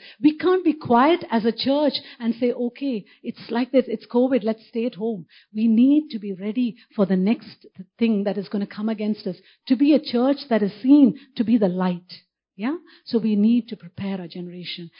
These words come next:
And it's only when you teach them that they'll be ready for that. Teach them that there, there will be persecution. We don't know what's ahead of us. There will be persecution. You can't hide them.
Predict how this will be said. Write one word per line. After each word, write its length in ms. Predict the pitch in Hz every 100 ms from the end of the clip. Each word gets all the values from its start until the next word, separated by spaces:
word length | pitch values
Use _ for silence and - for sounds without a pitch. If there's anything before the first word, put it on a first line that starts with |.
| -
And 140 | 240 269
it's 140 | 269
only 360 | 262 277 349 359
when 220 | 247 240
you 100 | 247
teach 500 | 233 - 285 302 -
them 240 | 247 202 175 _ -
that 140 | 214
they'll 180 | 226 214
be 100 | 208
ready 300 | 185 196 208
for 160 | - 165
that. 320 | 170 165 _ - _
Teach 440 | - 320 330 - -
them 240 | 311 285
that 180 | 233 220
there, 300 | 262 320 302 -
there 180 | 285 339
will 100 | 381
be 140 | 359
persecution. 720 | 330 254 233 220 190 - 170 _ _ _ _ _ _ _ _ _ -
We 120 | 233
don't 140 | 294
know 80 | 311
what's 260 | 311 311 311
ahead 260 | 262 311
of 160 | 302 220
us. 140 | 190 -
There 140 | 285 320
will 160 | 381
be 80 | 381
persecution. 720 | 339 302 302 262 214 - 208
You 80 | 262
can't 320 | 285 339 349
hide 320 | 269 311 330 262
them. 180 | 226